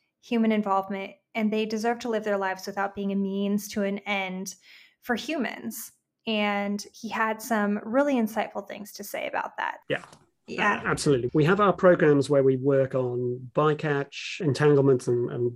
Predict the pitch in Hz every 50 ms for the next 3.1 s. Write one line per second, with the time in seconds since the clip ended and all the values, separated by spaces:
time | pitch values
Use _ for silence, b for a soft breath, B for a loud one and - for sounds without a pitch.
0 | - _ 247 180 156 143 135 131 127 123 135 120 123 120 - 139 123 120 117 -
1 | 135 120 123 120 123 135 160 160 156 156 160 - - - 151 135 127 127 127 123
2 | 113 131 127 131 127 135 123 131 147 143 - 156 143 139 143 147 131 120 120 120
3 | 123 123